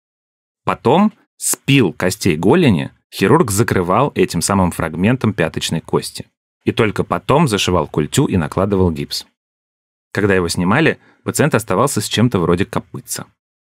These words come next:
Так культя становилась длиннее и устойчивее, и человек мог на неё опираться. То, что сломанные кости срастаются, человечество знало давно.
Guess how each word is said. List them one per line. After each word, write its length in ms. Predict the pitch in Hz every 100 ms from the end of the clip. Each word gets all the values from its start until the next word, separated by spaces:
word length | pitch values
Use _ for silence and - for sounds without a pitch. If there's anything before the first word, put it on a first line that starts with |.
| _ _
Так 180 | 143 -
культя 260 | 92 -
становилась 460 | 113 - 85 80 69
длиннее 500 | 71 73 85 135 160
и 160 | - 107
устойчивее, 640 | 123 110 76 - - - _ _ _
и 80 | -
человек 360 | - 78 113 -
мог 180 | 82 104
на 80 |
неё 240 | 92 73 71
опираться. 500 | - 85 - - - _ _ _ _ _ _ _ _ -
То, 100 | 185
что 160 | 151
сломанные 440 | 127 156 143 113 110
кости 320 | 123 110 87
срастаются, 720 | - 90 - 165 196 139 87
человечество 480 | - 90 160 - 107
знало 240 | 98 110
давно. 400 | 95 90 78 64